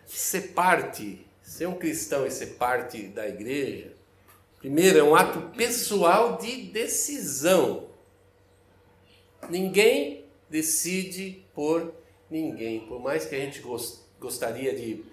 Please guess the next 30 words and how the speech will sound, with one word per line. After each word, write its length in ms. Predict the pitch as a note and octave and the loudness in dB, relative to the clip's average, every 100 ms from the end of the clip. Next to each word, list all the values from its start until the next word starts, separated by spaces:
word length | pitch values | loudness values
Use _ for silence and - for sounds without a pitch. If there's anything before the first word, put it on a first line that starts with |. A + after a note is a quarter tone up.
| - | -18
escolher 440 | - - C#3+ C#3 - | -14 -2 0 0 -2
pelos 220 | B2+ B2+ | -6 -8
nossos 300 | B2+ B2+ A#2+ | -6 -6 -8
entes 260 | B2 B2 | -10 -12
queridos, 720 | - G2+ G2 C3 C#3+ C#3 A2 - | -10 -10 -8 -4 -2 -2 -6 -10
pelos 300 | G#2+ G#2 G#2 | -12 -12 -6
nossos 480 | A2+ - F#2 - - | -6 -6 -8 -10 -8
filhos, 420 | A#2+ B2+ A2 - | -8 -6 -6 -8
pelos 240 | G2 F#2 | -10 -10
nossos 460 | G2+ G2+ - - - | -8 -8 -8 -10 -12
pais, 880 | - C3 C#3 B2+ A#2 G#2 - - _ _ _ _ _ - | 0 4 6 4 0 -6 -10 -12 _ _ _ _ _ -12
por 80 | |
mais 240 | B2 E3 D#3+ | 0 0 2
que 100 | E3 | 4
eu 400 | C#3+ - - - - _ _ _ _ - | 4 4 0 -8 -20 _ _ _ _ -14
quisesse 560 | D3 B2 E3+ F3+ - | -8 2 4 4 4
obrigar 720 | E3+ E3 D#3 C3+ B2+ D#3+ F3 E3 | 4 4 2 0 4 8 10 10
alguém 460 | C3 C3 D3+ D#3+ | 8 4 4 4
a 60 | B2+ | 4
ser 260 | - B2 | 2 -4
cristão, 520 | B2 A2 G2 - C3+ - | -4 -6 -6 -2 -2 0
como 220 | A2+ A2+ | -4 -6
foi 200 | A#2 A#2+ | -6 -6
em 80 | A2+ | -6
algumas 420 | G2+ A2 G2+ F#2+ | -6 -4 -4 -4
épocas 420 | G#2+ F#2 G2+ F#2+ | -6 -6 -6 -6
da 200 | F#2+ F#2+ | -4 -6
história 440 | F#2+ - F#2+ F#2+ F#2 | -6 -8 -6 -4 -4
da 160 | F#2+ | -4
igreja, 640 | F2 F2+ G2+ A#2+ - - | -8 -10 -6 -4 -6 -8